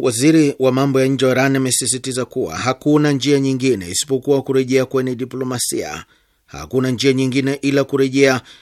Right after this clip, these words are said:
diplomasia na suluhu iliyojadiliwa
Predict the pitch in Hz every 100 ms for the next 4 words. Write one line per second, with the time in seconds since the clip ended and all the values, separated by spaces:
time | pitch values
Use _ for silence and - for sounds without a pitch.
0 | _ _ 82 82 - 131 131 127 - 139
1 | 135 131 - 135 131 143 127 135 123 -
2 | - _ _ 151 135 139 139 127 123 123
3 | 120 127 123 117